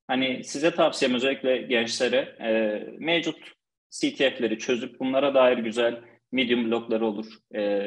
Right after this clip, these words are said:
YouTube yayınları olur, e, Twitter floatları olur.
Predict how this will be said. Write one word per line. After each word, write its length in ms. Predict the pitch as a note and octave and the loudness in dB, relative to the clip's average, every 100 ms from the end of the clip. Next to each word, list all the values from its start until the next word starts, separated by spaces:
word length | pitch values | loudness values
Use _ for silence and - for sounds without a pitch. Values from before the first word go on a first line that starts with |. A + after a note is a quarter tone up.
| F#2+ | -6
YouTube 380 | G#2+ A#2+ A#2 A2+ - | -4 -2 -2 -6 -4
yayınları 500 | A2+ A2 A2 G#2+ A2 | 2 2 2 0 0
olur, 220 | G#2+ A2 - _ _ _ G#2+ | -2 -6 -10 _ _ _ -6
e, 280 | G#2 G2+ | -4 -4
Twitter 460 | G2+ - B2 - A2+ | -6 -2 -2 0 -2
floatları 580 | G#2+ A2+ A2 A2+ A2 A2+ | 0 4 4 4 2 2
olur. 220 | G#2+ G#2+ | 0 -2